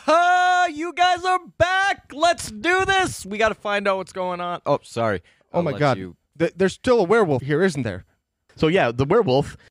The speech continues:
Speaker 3: he, as you flipped him over, he, like, landed on his back and then does that thing where the dog rolls back onto their feet again, you know, but really kind of shittily. 'Cause he's,
Speaker 1: He's got
Speaker 3: he
Speaker 1: a
Speaker 3: com-
Speaker 1: bullet in the head,
Speaker 3: <laughs> He,
Speaker 1: so.
Speaker 3: yeah, he does, but he's still alive, which is
Speaker 1: <laughs>
Speaker 3: ridiculous to think.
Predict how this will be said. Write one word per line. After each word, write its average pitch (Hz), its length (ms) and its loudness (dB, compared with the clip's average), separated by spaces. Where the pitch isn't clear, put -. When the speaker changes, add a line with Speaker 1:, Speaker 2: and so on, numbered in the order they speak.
Speaker 3:
he, 139 280 -6
as 131 200 2
you 127 100 -10
flipped 143 240 -4
him 120 100 -2
over, 120 260 2
he, 113 100 -2
like, 110 140 0
landed 110 200 -2
on 107 60 0
his 95 100 -8
back 104 300 -4
and 113 60 -6
then 101 80 -6
does 110 180 0
that 104 120 0
thing 110 120 -2
where 101 120 0
the 90 60 -8
dog 92 240 -4
rolls 95 160 -4
back 95 220 -6
onto 98 120 -2
their 92 120 -8
feet 95 160 -12
again, 98 200 -8
you 98 80 -6
know, 101 180 -4
but - 220 -4
really 95 180 -2
kind 90 180 -6
of 87 180 -12
shittily. 92 420 -4
'Cause 90 120 -12
he's, 95 240 -8
Speaker 1:
He's 120 60 -20
got 123 80 -8
Speaker 3:
he 110 40 -6
Speaker 1:
a - 40 -8
Speaker 3:
com- 113 100 -2
Speaker 1:
bullet 123 240 0
in 104 100 -8
the 101 80 -6
head, 101 340 -6
Speaker 3:
<laughs> - 40 -18
He, 185 100 4
Speaker 1:
so. 202 80 -6
Speaker 3:
yeah, 196 300 2
he 175 120 -4
does, 165 340 0
but 143 80 -6
he's 170 100 -6
still 185 180 -2
alive, 139 560 -2
which 117 100 -6
is 123 100 -10
Speaker 1:
<laughs> - 60 -10
Speaker 3:
ridiculous 110 460 -2
to 104 80 -12
think. 107 300 -6